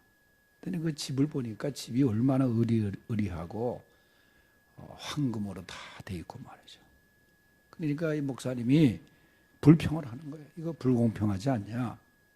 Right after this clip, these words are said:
에? 나는 평생을 목회를 하면서 내가 이렇게 하늘나라에 왔는데 나는 왜 저 사람보다도 이렇게 작은 집에서 살아야 되느냐?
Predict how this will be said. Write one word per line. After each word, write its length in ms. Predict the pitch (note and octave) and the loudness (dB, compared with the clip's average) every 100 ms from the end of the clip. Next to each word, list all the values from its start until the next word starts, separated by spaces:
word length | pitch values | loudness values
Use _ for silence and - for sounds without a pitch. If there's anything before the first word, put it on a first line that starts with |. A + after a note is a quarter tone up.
| - | -14
에? 100 | D3 _ _ - - - | -14 _ _ -20 -18 0
나는 260 | C3+ D3+ | 4 6
평생을 840 | C#3 - D#3 F#3 F#3+ F3+ E3+ F3+ E3 | 6 6 6 8 6 6 4 6 6
목회를 480 | C#3 C3 - C3 C3 | 6 6 4 2 2
하면서 680 | A#2 A2 G#2 - A#2+ A2+ - - - _ _ _ - | 0 -2 -2 -4 -4 -4 -8 -18 -20 _ _ _ -6
내가 320 | B2 G2+ F#2+ | -4 -4 -8
이렇게 320 | F#2+ - - | -10 -10 -10
하늘나라에 480 | F2 A#2+ G2 F#2+ G2 | -10 -10 -10 -10 -12
왔는데 720 | - G#2 B2 B2 C#3+ G#2+ - - - | -12 -10 -8 -4 -2 -4 -8 -20 -4
나는 240 | B2 D#3+ | 2 4
왜 100 | E3 | 4
저 160 | D3+ C3 | 0 -2
사람보다도 840 | A2+ C3 C#3 B2 G#2+ G#2+ B2+ F3+ - - _ _ - _ _ - D#3 D3+ | 0 0 0 -2 -4 -2 0 0 -2 -20 _ _ -20 _ _ -20 -18 -14
이렇게 480 | C#3 C3+ - A2 C3+ B2+ _ _ _ _ | -12 -14 -14 -16 -16 -18 _ _ _ _
작은 420 | - F#2 F#2 F#2+ F2 | -8 -4 -4 -4 -8
집에서 400 | - F#2+ F#2+ - | -8 -10 -10 -12
살아야 320 | - G#2+ G2+ | -10 -10 -10
되느냐? 500 | G2+ G2 G2 F#2+ - | -10 -10 -10 -10 -12